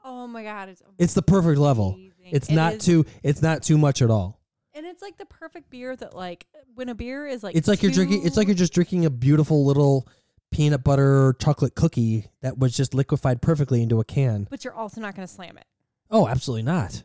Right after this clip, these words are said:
Speaker 1: Right. Like,
Speaker 2: Wow, that's really good.
Speaker 1: so some stuff like ciders, some of the ciders that I really like, it's just like
Speaker 2: And generally
Speaker 1: sip, sip, sip, sip, sip, and it's gone before you even know it.
Speaker 2: Oh, of course.
Speaker 1: That
Speaker 2: Yeah,
Speaker 1: I
Speaker 2: yeah.
Speaker 1: can, like, savor and, like, sit and enjoy. And
Speaker 2: Normally, and normally something like this,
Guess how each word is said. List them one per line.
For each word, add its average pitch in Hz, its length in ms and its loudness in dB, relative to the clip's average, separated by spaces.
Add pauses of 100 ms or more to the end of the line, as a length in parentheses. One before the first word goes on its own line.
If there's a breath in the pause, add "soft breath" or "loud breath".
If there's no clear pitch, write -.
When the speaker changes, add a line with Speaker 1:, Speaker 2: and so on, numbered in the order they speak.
Speaker 1:
Right. 220 220 -14 (280)
Like, 226 100 -10
Speaker 2:
Wow, - 280 -8
that's - 240 -14
really - 180 -10
good. 98 140 -10
Speaker 1:
so - 120 -8
some 302 260 -8
stuff - 240 -10
like - 160 -16
ciders, 240 720 -12
some 226 100 -20
of 190 60 -20
the 180 80 -20 (100)
ciders 202 360 -20
that 240 140 -20
I - 20 -16
really 233 280 -12
like, 240 380 -12
it's 214 140 -20
just 208 180 -18
like 190 200 -10 (120)
Speaker 2:
And 165 140 2
generally 269 460 4
Speaker 1:
sip, 185 120 -4
sip, - 240 -16
sip, - 220 -16
sip, 240 240 -12
sip, - 260 -8
and 226 100 -6
it's 202 140 -10
gone 226 400 -10 (260)
before 214 280 -18
you 208 60 -20
even 190 200 -20
know 180 160 -18
it. - 80 -20
Speaker 2:
Oh, 180 120 4
of 127 120 2
course. 135 180 0
Speaker 1:
That 123 120 2
Speaker 2:
Yeah, 123 120 2
Speaker 1:
I - 100 -16
Speaker 2:
yeah. 127 180 4
Speaker 1:
can, - 80 -6
like, 95 240 -14
savor 165 1000 -16
and, - 120 -20
like, - 200 -20 (160)
sit 175 220 -20
and 175 100 -20
enjoy. 165 680 -16
And - 180 -20 (1120)
Speaker 2:
Normally, 170 560 4
and 151 140 4
normally 220 420 4
something 175 360 0
like 139 160 0
this, 131 240 -2